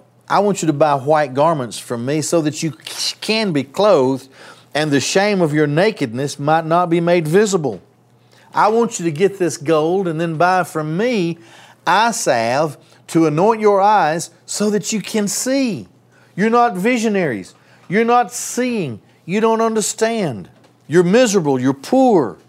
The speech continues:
You're blind. And you're naked. "As many as I might love, I rebuke and discipline." Be zealous, therefore, and repent. So this is,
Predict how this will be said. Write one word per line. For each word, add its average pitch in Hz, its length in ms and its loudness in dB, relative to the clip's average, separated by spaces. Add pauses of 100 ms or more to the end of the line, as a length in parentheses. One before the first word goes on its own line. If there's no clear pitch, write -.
(1080)
You're 127 140 -2
blind. 117 800 0 (760)
And 123 160 -6
you're 120 120 -2
naked. 120 540 -4 (720)
"As 131 240 2
many 247 440 0
as 160 200 0
I 170 120 2
might 151 260 0
love, 151 500 2
I 156 160 2
rebuke 165 540 -2
and 214 160 -2
discipline." 208 640 -4 (880)
Be 190 280 0
zealous, 226 500 -2
therefore, 113 560 -8 (1120)
and 113 500 -2 (400)
repent. 139 800 -2 (1700)
So 180 220 2
this 233 260 2
is, 185 260 -4